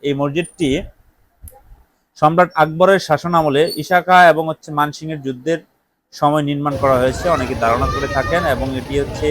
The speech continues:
একটি ঐতিহ্যবাহী মসজিদ। এই মসজিদটিকে, আম, এই মসজিদটিকে অনেকে গাইবী মসজিদ বলেও জানেন। এলাকার অনেক লোকের কাছ থেকে শোনা যায় যে এই মসজিদটি অনেক, অনেকে বলে থাকেন যে এটি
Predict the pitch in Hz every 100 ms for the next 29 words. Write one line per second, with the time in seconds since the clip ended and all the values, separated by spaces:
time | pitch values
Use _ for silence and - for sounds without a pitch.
0 | 147 123 - 131 127 127 135 139 123 120
1 | 131 127 120 139 160 _ _ - - -
2 | - - 151 147 143 151 151 170 160 170
3 | 175 165 - 131 139 139 135 135 147 151
4 | 139 139 151 160 151 135 143 139 135 131
5 | 143 147 135 139 143 151 139 123 120 113
6 | 101 _ _ _ _ _ 135 151 147 156
7 | 156 - 131 143 147 139 139 139 - 135
8 | 143 131 139 135 131 123 131 127 117 123
9 | - 139 123 131 - 131 135 135 151 151
10 | 135 131 135 120 123